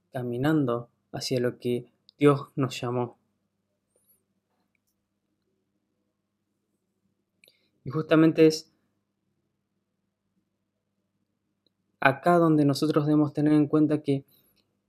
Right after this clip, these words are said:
es Dios, ¿sí?, quien nos permite caminar en paz, quien nos permite caminar seguros, así como Pedro caminó seguro sobre las aguas, como el pueblo de Israel caminó seguro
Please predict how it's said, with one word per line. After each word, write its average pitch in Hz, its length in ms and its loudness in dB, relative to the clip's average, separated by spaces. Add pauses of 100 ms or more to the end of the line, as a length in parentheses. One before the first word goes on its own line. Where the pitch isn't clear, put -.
(220)
es 151 340 0
Dios, 170 560 0
¿sí?, 143 300 -4 (1500)
quien 143 140 0
nos 135 140 -2
permite 139 420 -2
caminar 131 420 0
en 120 140 -4
paz, - 420 -2 (380)
quien 131 140 -4
nos 127 60 -10
permite 135 460 -4
caminar 123 500 -4 (300)
seguros, 131 720 0 (200)
así 143 220 -4
como 139 320 -2 (540)
Pedro 143 320 2
caminó 123 320 -2
seguro 131 380 -4
sobre 120 280 -8
las 113 220 -8
aguas, 139 480 -2
como 117 520 -6 (280)
el 120 160 -8
pueblo 139 360 0
de 127 100 -2
Israel 131 420 -2 (480)
caminó 131 540 -2
seguro 139 680 -2